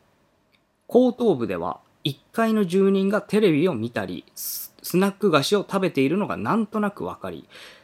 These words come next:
さらに沈んでいく感じだったので、「これはまずいのでは？」と思い、体を必死に動かそうともがいていると、一瞬でベッドの上に戻りました。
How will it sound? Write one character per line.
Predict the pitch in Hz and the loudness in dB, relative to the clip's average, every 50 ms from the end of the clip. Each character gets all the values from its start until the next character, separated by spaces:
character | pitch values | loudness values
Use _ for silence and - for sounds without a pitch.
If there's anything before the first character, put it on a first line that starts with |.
| _ _ - | _ _ -10
さ | - - 226 | -2 -2 0
ら | 214 202 180 | 0 2 0
に | 139 117 | 0 0
沈 | - - 139 131 151 170 170 | 0 0 0 2 2 2 2
ん | 165 | 2
で | 165 156 | 2 0
い | 156 | 0
く | - - - | -2 -6 -8
感 | - 151 139 139 | -6 -2 -2 -2
じ | 139 139 | -2 -2
だ | 139 143 | -2 -4
っ | 135 - | -4 -6
た | - 101 | -12 -16
の | 92 90 | -14 -10
で、 | 90 104 104 - _ _ _ _ _ _ _ _ _ _ _ _ | -8 -8 -8 -8 _ _ _ _ _ _ _ _ _ _ _ _
「こ | - - - 175 | -14 -4 -2 0
れ | 208 214 | 2 4
は | 214 220 | 4 4
ま | 202 190 180 180 175 | 4 4 2 2 2
ず | 180 233 | 4 4
い | 233 202 | 4 4
の | 147 117 | 2 0
で | 107 98 | -2 -4
は？」 | 95 101 - - _ _ _ - | -6 -6 -8 -14 _ _ _ -4
と | 135 | -2
思 | 151 190 226 240 | 0 2 4 2
い、 | 156 107 - _ - _ _ _ _ _ _ | 2 2 -2 _ -20 _ _ _ _ _ _
体 | - - 190 226 226 233 233 | -4 0 2 4 4 6 6
を | 226 202 | 6 4
必 | - 202 196 - | 6 4 2 2
死 | - - 240 | 2 0 0
に | 220 208 147 | 0 0 0
動 | 147 156 185 196 | 0 0 0 0
か | - 226 202 | 0 0 0
そ | 202 - 202 160 | 2 2 0 0
う | - | 0
と | 117 | 0
も | 107 120 135 | 0 0 2
が | 151 165 | 2 2
い | 160 143 | 0 0
て | - 131 | -2 -2
い | 131 135 | -2 -2
る | 156 - | -2 -2
と、 | - - - - _ _ _ - | -4 -4 -4 -6 _ _ _ -6
一 | 139 | -4
瞬 | - - - - - 214 208 214 | -4 -4 -6 -2 0 2 2 2
で | 214 175 | 2 0
ベ | 135 - 190 | 2 0 0
ッ | - - - | 0 -2 -6
ド | - 123 | -6 -6
の | 90 - - | -6 -6 -8
上 | - 120 131 170 196 | -4 0 2 2 4
に | 196 196 | 4 2
戻 | 180 170 160 143 139 | 2 2 2 0 0
り | 127 113 | 0 -2
ま | 107 - | -6 -8
し | - - | -12 -12
た。 | - - | -12 -12